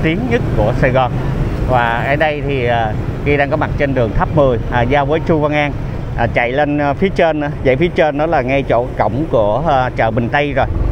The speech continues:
Bây giờ thì Ri sẽ đi bên hông ha, đi dọc theo cái tuyến bên hông này, à, xem thì, à,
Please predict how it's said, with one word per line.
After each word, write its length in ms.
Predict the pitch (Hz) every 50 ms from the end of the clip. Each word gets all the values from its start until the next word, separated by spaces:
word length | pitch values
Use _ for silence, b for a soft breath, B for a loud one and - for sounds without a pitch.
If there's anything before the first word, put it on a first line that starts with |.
| - - - - -
Bây 120 | 135 135
giờ 140 | 131 135 127 113
thì 180 | 120 123 120 117
Ri 140 | 123 143 147
sẽ 160 | 127 - 143
đi 120 | 143 151 147
bên 180 | 131 147 143
hông 220 | 123 160 156 151 143 - -
ha, 120 | 175 165 - - - - - - -
đi 200 | 143 147 143 135 131 123
dọc 140 | 117 110 - - -
theo 120 | 143 139
cái 120 | 131 147 147
tuyến 200 | 135 170 170 190
bên 100 | 180 147
hông 220 | 151 147 135 139
này, 140 | 131 127 110 101 - - - - - - - -
à, 180 | 113 117 117 113
xem 400 | - - - 175 170 160 160 160 156 151 139
thì, 200 | 147 139 120 117
à, 280 | 113 113 110 110 107